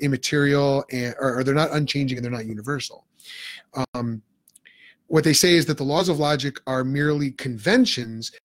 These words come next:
that human beings have sort of come up with to sort of describe things, and it's useful. It's, it's, it's a product of, uh, uh, it's not material, but it's, it's mental, but it just is a product of human minds. Well, if that's the case, then if,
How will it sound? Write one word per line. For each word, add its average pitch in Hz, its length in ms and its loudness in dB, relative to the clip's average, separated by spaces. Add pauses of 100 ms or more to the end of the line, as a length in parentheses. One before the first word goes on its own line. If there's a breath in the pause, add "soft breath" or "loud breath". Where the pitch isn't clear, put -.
(160)
that 147 120 -2
human 160 280 0
beings 143 300 -2
have 131 280 -2
sort 214 180 4
of - 120 0
come 160 180 -2
up 156 180 -4
with 156 180 -4
to 147 100 -10
sort 151 180 -6
of 123 80 -10
describe 135 640 0
things, 110 320 -10 (220 loud breath)
and 143 100 0
it's 135 180 -6
useful. 135 680 0
It's, - 180 -8 (260 loud breath)
it's, 175 240 0 (160 loud breath)
it's - 120 0
a 220 40 4
product 269 460 2
of, 175 220 2 (560 soft breath)
uh, 175 200 0 (100)
uh, 175 160 2
it's 202 160 4
not 269 280 4
material, 240 920 6
but 214 140 6
it's, 208 280 4
it's 202 200 -6
mental, 233 420 2
but 196 120 2
it 190 100 -2
just 247 220 -4
is 202 100 -2
a 175 60 -8
product 180 340 -6
of 135 160 -6 (220)
human 175 380 0
minds. 127 500 -8 (180 soft breath)
Well, 170 80 -6
if 170 60 -10
that's 285 220 0
the 175 80 -8
case, 120 300 -4 (180 loud breath)
then 160 100 2
if, 151 140 2